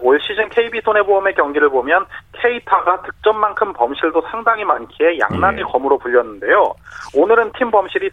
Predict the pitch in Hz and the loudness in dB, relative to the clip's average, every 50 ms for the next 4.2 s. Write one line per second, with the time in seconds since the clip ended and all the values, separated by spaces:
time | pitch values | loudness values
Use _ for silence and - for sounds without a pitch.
0 | - - 226 220 226 214 196 - 113 113 110 123 127 156 185 185 - - 113 117 | -8 -6 -2 0 0 0 2 0 -2 0 2 2 2 2 2 -2 -2 -6 -6 -4
1 | 135 147 143 139 139 135 135 131 131 135 - _ - 202 - - - - - 220 | -2 -2 -2 -2 -4 -6 -4 -2 -2 -2 -2 _ 0 2 2 2 2 2 2 2
2 | 208 208 190 147 120 110 107 101 - - 143 151 139 - - - - - _ _ | 2 4 2 0 0 -2 -4 -6 -6 -4 -2 0 0 0 0 -4 -16 -20 _ _
3 | - - - 240 233 220 - 131 131 143 175 185 180 - 175 160 156 151 147 139 | -14 -8 -6 -6 -6 -6 -8 -8 -2 0 0 0 2 0 -2 0 -2 -2 -2 -2
4 | 135 143 180 208 | 0 2 0 0